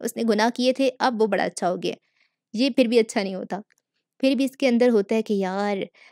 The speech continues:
मारवी को ऐसे करवाता हूँ, तलाक दिलवा देता हूँ, फिर से मैं अच्छा, शरीफ और नेक बंदा बन जाऊँगा। हाँ। पर बेचारे का प्लान ही कामयाब होता।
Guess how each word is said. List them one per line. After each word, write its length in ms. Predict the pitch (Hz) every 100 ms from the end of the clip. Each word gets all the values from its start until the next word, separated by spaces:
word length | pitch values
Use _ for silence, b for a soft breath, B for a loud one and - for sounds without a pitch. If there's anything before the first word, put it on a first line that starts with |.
| b
मारवी 400 | 202 202 214 240
को 120 | 233 226
ऐसे 240 | 214 233
करवाता 340 | 220 202 202
हूँ, 60 | 233
तलाक 340 | 208 190 185 -
दिलवा 260 | 208 196
देता 240 | 190 185 214
हूँ, 100 | 254 b b b
फिर 160 | - 240
से 120 | 240
मैं 140 | 220 214
अच्छा, 460 | 202 - 202 190 - _ _ -
शरीफ 400 | - 196 202 202
और 180 | 190 190
नेक 260 | 185 185 190
बंदा 180 | 185 175
बन 160 | 185 170
जाऊँगा। 380 | 170 170 180 190 _ -
हाँ। 300 | 196 185 196 _ _ _ _ _ _ _ _ _ _ -
पर 200 | 214 214 214 - -
बेचारे 300 | 214 202 196
का 100 | 214
प्लान 280 | 202 202 214
ही 60 |
कामयाब 400 | 233 233 208 196
होता। 260 | 185 170 196